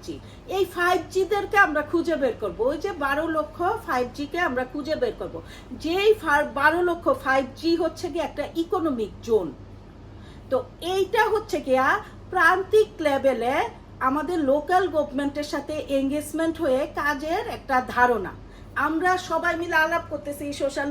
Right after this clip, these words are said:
মিডিয়ায় টেক্সট দিছি, এই করতেছি, দেখা যাবে এটা দিয়ে কিন্তু আমরা অনেক দূর আগাতে পারবো না। অবশ্যই আমাদের লিগ্যাল ফ্রেমওয়ার্ক,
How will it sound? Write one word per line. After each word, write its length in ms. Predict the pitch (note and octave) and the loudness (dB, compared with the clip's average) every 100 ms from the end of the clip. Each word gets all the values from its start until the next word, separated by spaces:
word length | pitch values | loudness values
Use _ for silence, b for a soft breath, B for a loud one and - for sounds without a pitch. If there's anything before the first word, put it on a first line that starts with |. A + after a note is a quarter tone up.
| C#4+ | -2
মিডিয়ায় 360 | C4+ C#4+ C#4+ C4+ | -2 -2 -2 2
টেক্সট 240 | C#4 C4 - | 0 0 -6
দিছি, 400 | C4+ - C4 B3+ B B - | -12 -6 -4 -6 B B -4
এই 140 | C#4 C#4+ | -2 0
করতেছি, 440 | D4+ D4 B3+ - A3+ A#3+ B - | -4 0 0 0 -4 -6 B -6
দেখা 220 | E4 G4 | -2 -2
যাবে 220 | F4+ E4 | -2 -4
এটা 320 | C4+ D#4 D#4+ | -2 -2 -2
দিয়ে 200 | F#4 F#4+ | 0 -2
কিন্তু 240 | G4+ G#4 F#4+ | 0 0 2
আমরা 200 | F4 D4 | 2 4
অনেক 220 | C#4+ C#4 | 2 2
দূর 140 | C4 D4 | -2 2
আগাতে 320 | C#4 D4 D4 | 2 2 -2
পারবো 280 | C#4 G#3+ F#3+ | -2 -2 -2
না। 120 | G3+ G3+ C#4 | -4 -2 -2
অবশ্যই 360 | E4 D#4+ F#4 F#4+ | -4 -4 -4 -2
আমাদের 240 | C#4 C4+ D#4 | -2 -4 -4
লিগ্যাল 380 | B3+ B3+ C#4+ D4+ C#4+ | -4 0 0 -2 -2
ফ্রেমওয়ার্ক, 640 | C4 C4 C4+ D4 F4 G#4 | -2 0 2 2 2 0